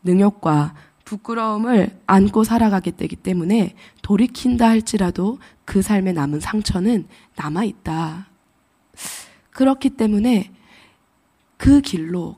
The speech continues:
가지 말라라고 말씀하고 있는 것입니다. 그러면 그 가늠한 여인에게 어떠한 삶의 결과가 오는지에 대해서는 삼십사 절과 삼십오 절에 더욱 구체적으로 나타납니다.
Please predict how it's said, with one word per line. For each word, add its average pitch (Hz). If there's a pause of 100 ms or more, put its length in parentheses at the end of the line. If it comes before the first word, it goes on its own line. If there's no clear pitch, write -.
(120)
가지 190
말라라고 156
말씀하고 170
있는 156
것입니다. 156 (1000)
그러면 247
그 226
가늠한 220
여인에게 180 (260)
어떠한 233
삶의 220
결과가 165
오는지에 156
대해서는 160 (260)
삼십사 233
절과 196
삼십오 208
절에 156
더욱 147
구체적으로 156
나타납니다. 151